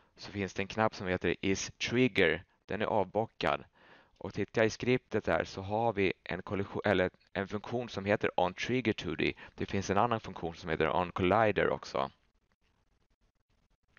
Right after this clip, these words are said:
On Collider Enter. Men vi använder i det här fallet en trigger. Och det betyder att vi måste slå på triggern på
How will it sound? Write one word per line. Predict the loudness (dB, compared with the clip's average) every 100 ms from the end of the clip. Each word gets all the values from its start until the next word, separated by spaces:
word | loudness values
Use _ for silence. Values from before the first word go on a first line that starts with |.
| -14 -14 -2
On | -2
Collider | 2 4 4 4
Enter. | 0 -2 -6 -6 -8 -14 -20 -20 -12
Men | -12 -4
vi | 2
använder | 4 2 0 -2 -2
i |
det | -2
här |
fallet | 0 0 0
en | -4 -6
trigger. | 0 0 4 2 2 -6 _ _ -20 -20 -8
Och | -6
det |
betyder | -4 -2 2 2
att | 0
vi | -4
måste | -4 -6 -6
slå | -6
på | -6 -2 2 2 2 _ _ _ _ _ _ _ -10
triggern | 0 0 2 -2 -2 _ -8
på | -4 -2